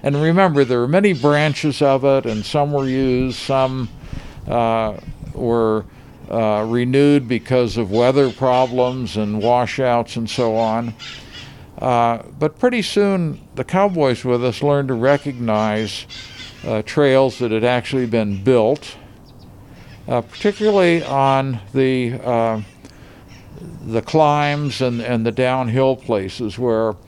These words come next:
sometimes construction was necessary both to preserve the trail and to make it passable for, uh, mules. Or across some of the desert stretches, uh,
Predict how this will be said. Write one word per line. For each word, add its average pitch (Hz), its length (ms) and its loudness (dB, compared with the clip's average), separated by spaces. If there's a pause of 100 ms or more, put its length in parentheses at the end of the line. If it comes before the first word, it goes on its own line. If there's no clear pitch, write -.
(420)
sometimes 143 560 -2
construction 123 800 -2
was 110 200 -2
necessary 120 840 -2
both 117 340 -2
to 107 100 -10
preserve 107 560 -4
the 104 100 -6
trail 127 600 -2
and 123 220 -2
to 120 80 -2
make 113 320 -2
it 110 120 -6 (440)
passable 113 680 -2
for, 104 500 0 (340)
uh, 98 180 -2
mules. 120 720 -2 (1160)
Or 143 360 4
across 139 440 0
some 139 260 -4
of 117 60 -2
the 113 60 0
desert 127 480 2
stretches, 113 840 -2
uh, 107 260 0